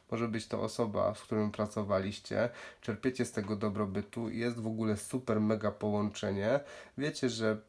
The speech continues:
może poprzedni związek bądź poprzednie życie z partnerem albo, mm, przyjaźń, relacja, która była wcześniej nawiązana, z tego już nic nie będzie, ale gdzieś tam w tym trwacie, dlatego jest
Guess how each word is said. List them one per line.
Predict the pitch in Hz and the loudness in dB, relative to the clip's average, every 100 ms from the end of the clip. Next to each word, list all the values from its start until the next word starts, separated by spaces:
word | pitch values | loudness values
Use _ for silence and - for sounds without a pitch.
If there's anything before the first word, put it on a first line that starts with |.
| _ | _
może | 107 113 123 | 0 2 2
poprzedni | 127 98 - - 120 123 113 | 0 -4 -4 0 2 4 2
związek | 104 113 113 110 98 | 2 0 2 0 0
bądź | 101 98 | -2 -2
poprzednie | 98 - - 107 107 | -8 -4 -4 0 0
życie | 101 107 107 104 | 2 -2 -4 -10
z | |
partnerem | - 104 - 110 104 107 - - - - | -2 -2 0 -2 0 0 -4 -14 -16 4
albo, | 131 135 143 143 - | 4 4 0 -2 -2
mm, | 92 127 127 127 | -2 0 2 0
przyjaźń, | - 135 143 117 110 | -2 0 4 4 2
relacja, | 107 110 127 120 | 2 4 4 2
która | 110 110 104 | -2 0 0
była | 101 107 104 | 0 0 0
wcześniej | - - - 135 135 - 101 110 131 127 117 | -4 -10 -2 0 -2 -4 0 4 2 0 -2
nawiązana, | 117 110 113 117 110 110 110 104 104 104 110 127 - - - - | 0 2 4 4 2 2 2 4 4 4 4 2 0 -16 -18 -16
z | - | -2
tego | 143 135 143 | 0 2 2
już | 143 139 | 0 -2
nic | 156 160 - | -2 -2 2
nie | 139 | 2
będzie, | 117 117 123 139 | 2 2 2 2
ale | - 147 | 2 2
gdzieś | 139 160 - | 0 -6 2
tam | 123 | 2
w | 120 | 2
tym | 120 107 | -2 -2
trwacie, | - 139 139 120 | 0 0 0 -2
dlatego | 117 - 127 123 | -4 -4 -4 -2
jest | 120 113 - | -2 -4 -6